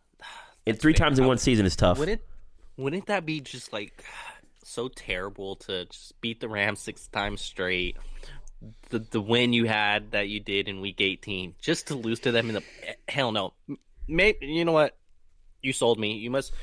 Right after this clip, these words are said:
Speaker 2: you must sell cars or something
Speaker 1: Yeah, I
Speaker 2: for a
Speaker 1: do.
Speaker 2: living.
Speaker 1: Yeah.
Speaker 2: Um, because now I'm sold on, on going to Lambeau, because it's a real thing. It's a real thing, and sometimes you just don't want that in your mind, especially if you're a player or coach. Um,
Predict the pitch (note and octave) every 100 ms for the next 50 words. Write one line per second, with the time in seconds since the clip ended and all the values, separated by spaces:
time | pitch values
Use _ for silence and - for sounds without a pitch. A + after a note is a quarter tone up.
0 | - B2 D3 F#3+ - - C3+ - G#2 G#2
1 | F2+ F2+ - E2 - A2+ A#2 F#2+ F#2+ A2
2 | F#2+ - - G#2+ G2 - - F#2 F2+ F2
3 | F2 - - G#2 - F#2+ F2 E2+ - G2+
4 | G#2+ A2+ G#2 G2 G2 F#2 F#2 F2+ F2 F#2
5 | F#2+ F#2+ G2 F#2+ - F#2 F2+ E2+ E2+ -
6 | - E2 - - _ - - D#3 C3 C3
7 | - G2 F2 - - A2+ - A#2 G#2+ G2+
8 | G2+ G2 F#2 E2+ - - - - - -
9 | A#2+ C#3 C3 B2+ A#2+ - G#2+ G#2 A2 G#2
10 | G2+ F2 F#2+ G2 - G2+ G#2 - G#2+ G2
11 | G2 F#2 F#2 G2 - A2 - G2 - A#2
12 | G2 - G2+ G2+ G2+ F2+ G#2 G#2 A#2 -
13 | - - - B2 - - F2 E2 E2+